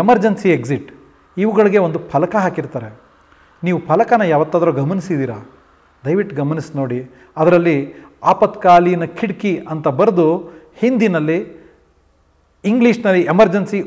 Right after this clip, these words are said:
ಓಪನಬಲ್ ವಿಂಡೋ ಅಂತ ಬರೆದು ಇಂಗ್ಲೀಷ್ನಲ್ಲಿ ಹಾಕಿರ್ತಾರೆ ಹೊರತು ಕನ್ನಡದಲ್ಲಿ ಮಾಹಿತಿ ಇರೋದಿಲ್ಲ. ಎಷ್ಟು ದುರಂತಮಯವಾಗಿದೆ.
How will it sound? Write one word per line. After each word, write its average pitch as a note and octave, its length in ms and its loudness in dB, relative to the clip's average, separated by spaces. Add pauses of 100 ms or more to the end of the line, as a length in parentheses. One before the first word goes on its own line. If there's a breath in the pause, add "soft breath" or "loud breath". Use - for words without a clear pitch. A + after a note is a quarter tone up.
ಓಪನಬಲ್ E3 440 -2
ವಿಂಡೋ E3 280 -2
ಅಂತ C#3 180 -6
ಬರೆದು C3+ 180 -6 (140)
ಇಂಗ್ಲೀಷ್ನಲ್ಲಿ E3+ 480 -2 (400)
ಹಾಕಿರ್ತಾರೆ C#3+ 560 -4
ಹೊರತು - 240 -2 (460 loud breath)
ಕನ್ನಡದಲ್ಲಿ D3 480 -4
ಮಾಹಿತಿ C3 320 -8
ಇರೋದಿಲ್ಲ. G#2+ 320 -12 (1600)
ಎಷ್ಟು - 280 -12 (140)
ದುರಂತಮಯವಾಗಿದೆ. D3+ 880 -2